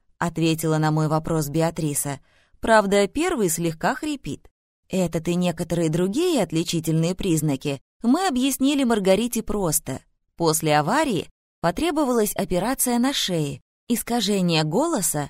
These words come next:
осложнения после нее". "Моей бывшей свекрови когда-то удаляли щитовидку", заметила Аня.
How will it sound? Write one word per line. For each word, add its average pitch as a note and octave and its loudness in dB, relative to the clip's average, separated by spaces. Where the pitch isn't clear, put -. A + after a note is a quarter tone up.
осложнения G#3 0
после G#3+ -4
нее". D3+ -2
"Моей C4+ 8
бывшей C4 2
свекрови B3+ 2
когда-то D4+ 2
удаляли C#4 4
щитовидку", B3+ -2
заметила D#3 0
Аня. C#3+ 0